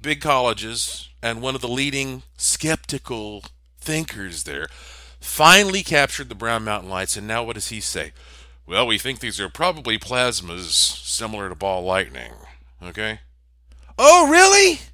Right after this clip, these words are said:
I mean, and then everybody forgets the years of ridicule that go on. And, and I could give you, uh, occasion after occasion after occasion when things that I have come out and said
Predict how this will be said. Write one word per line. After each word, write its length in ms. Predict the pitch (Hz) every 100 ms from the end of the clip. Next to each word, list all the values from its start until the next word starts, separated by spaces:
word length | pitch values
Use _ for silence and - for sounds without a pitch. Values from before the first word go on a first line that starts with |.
| _ _ - _ _ _ _ _ _ _ _ _ _ - - - - - - - -
I 60 | 160
mean, 220 | 180 180
and 180 | 160 170
then 260 | 202 208 190 - _ - _
everybody 380 | 139 170 175 165
forgets 560 | - 139 120 156 - -
the 100 | 107
years 360 | 120 120 98
of 100 | 85
ridicule 640 | 107 120 - 104 65 60 - - _ _ _ _ _ _ _ _ _ _
that 180 | 98 104
go 220 | 101 98 90
on. 280 | 73 65 - - - - - -
And, 160 | 117
and 200 | 123 127
I 100 | 160
could 160 | 226 143
give 180 | 135 113
you, 360 | 110 107 107 - 85
uh, 260 | 92 87 -
occasion 520 | 92 - 156 175 156
after 260 | 135 - 123
occasion 460 | - 113 104 101
after 240 | 98 - 90
occasion 460 | - 85 80 71 69
when 140 | 98 95
things 500 | 143 143 139 120 92
that 180 | 101
I 160 | 101 123
have 160 | 135 -
come 220 | 117 107
out 160 | 101
and 100 | 90
said 380 | - 90 85 78